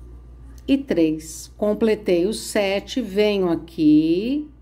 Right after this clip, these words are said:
e prendo o ponto baixo. Aí, de novo. Um, dois, três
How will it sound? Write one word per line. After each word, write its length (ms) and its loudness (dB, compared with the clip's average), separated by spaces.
e 100 -2
prendo 800 -2
o 120 -8
ponto 600 -6
baixo. 840 -4
Aí, 200 -14
de 180 0
novo. 440 0
Um, 800 4
dois, 1160 0
três 840 2